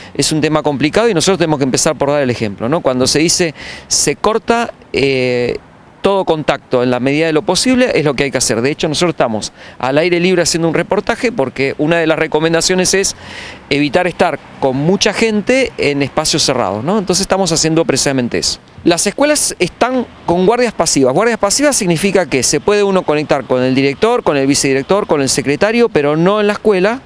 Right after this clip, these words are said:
sino a través de un correo electrónico, ¿sí? En realidad los, lo, estamos trabajando ahora de supervisión para ver cómo hacemos para activar, eh, que también es recomendación del ministerio,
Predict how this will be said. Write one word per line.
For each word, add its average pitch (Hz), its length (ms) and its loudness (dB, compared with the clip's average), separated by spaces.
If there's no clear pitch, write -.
sino 165 500 0
a 127 100 0
través 151 380 0
de 156 300 0
un 160 160 0
correo 147 240 0
electrónico, 110 580 -2
¿sí? 170 380 0
En 127 160 0
realidad 143 300 2
los, 175 160 0
lo, 131 240 0
estamos 151 380 0
trabajando 160 460 0
ahora 160 120 2
de 147 140 0
supervisión 135 640 0
para 139 180 0
ver 151 120 0
cómo 143 180 0
hacemos 160 320 -2
para 135 160 0
activar, 156 560 0
eh, 123 340 0
que - 120 -4
también 139 260 0
es 139 100 2
recomendación 131 600 0
del 147 80 2
ministerio, 214 640 0